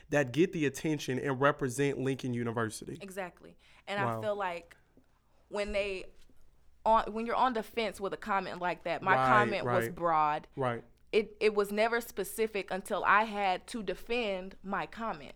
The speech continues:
Speaker 1: Most definitely.
Speaker 2: It was more so a headliner's leaders.
Speaker 1: Yeah.
Speaker 2: You know, student leaders.
Speaker 1: Yeah.
Speaker 2: And that spoke to the people on Greek Shenanigans as well.
Speaker 1: Yeah.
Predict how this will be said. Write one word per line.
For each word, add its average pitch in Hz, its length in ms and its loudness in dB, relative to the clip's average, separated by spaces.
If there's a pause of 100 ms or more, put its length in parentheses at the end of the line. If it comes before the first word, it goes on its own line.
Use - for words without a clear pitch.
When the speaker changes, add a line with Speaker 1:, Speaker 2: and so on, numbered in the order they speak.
Speaker 1:
Most 127 240 -2
definitely. 120 440 -4
Speaker 2:
It 208 80 2
was 214 140 -2
more 220 200 0
so 226 180 0
a 202 60 2
headliner's 190 640 -2 (120)
leaders. 185 340 -6
Speaker 1:
Yeah. 110 160 -2 (440)
Speaker 2:
You 190 100 -2
know, 175 140 -2
student 233 500 -6
leaders. 196 380 -8
Speaker 1:
Yeah. 127 200 0 (140)
Speaker 2:
And 226 160 2
that 254 160 4
spoke 226 340 -2
to 254 80 -8
the 208 100 -8
people 226 420 -6
on 214 320 0
Greek 208 200 -8
Shenanigans 202 520 -6
as 196 120 -12
well. 196 440 0
Speaker 1:
Yeah. 120 220 0